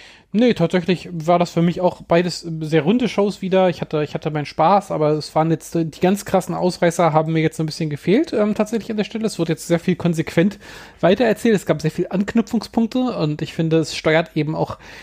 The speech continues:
relativ eindeutig auf ein paar Matches jetzt tatsächlich gerade zu oder auf ein paar Entwicklungen, auf die man jetzt eben lauert. Und das ist auch alles fein so.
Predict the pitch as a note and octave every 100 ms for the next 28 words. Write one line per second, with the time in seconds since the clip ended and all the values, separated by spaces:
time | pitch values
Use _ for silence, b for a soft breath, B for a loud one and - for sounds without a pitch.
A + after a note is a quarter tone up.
0 | B - E3 E3 D#3+ F3 E3 D#3+ - -
1 | F3 D#3+ - - D3+ C#3+ C3+ B B B
2 | D#3+ D#3+ E3 D3+ D#3+ - - C#3 D3+ D3+
3 | - D3 C#3+ - G#3+ G#3+ - - E3+ D#3
4 | E3 G#3 G3+ F3+ - F#3 F3+ - F#3+ F3
5 | E3+ F#3 G#3+ F3 C#3+ D3+ D3 D#3 D3+ -
6 | D#3+ G3 A3